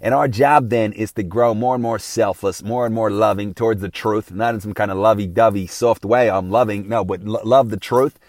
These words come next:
as opposed to our subjectivity, as opposed to our vanity, as opposed to our, the low kind of self-love,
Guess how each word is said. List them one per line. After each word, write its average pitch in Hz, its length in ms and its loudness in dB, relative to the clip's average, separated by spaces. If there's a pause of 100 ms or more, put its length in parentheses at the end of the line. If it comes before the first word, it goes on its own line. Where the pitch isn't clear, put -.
(180)
as 98 160 -4
opposed 113 360 -2
to 113 60 2
our 113 120 4
subjectivity, 117 840 0
as 98 160 0
opposed 101 340 -2
to 104 160 0
our 104 120 2
vanity, 113 460 -2 (320)
as 98 200 -4
opposed 107 340 0
to 110 80 2
our, 101 220 4
the 101 240 -2
low 113 240 2
kind 120 260 -2
of 98 60 -8
self-love, 120 640 2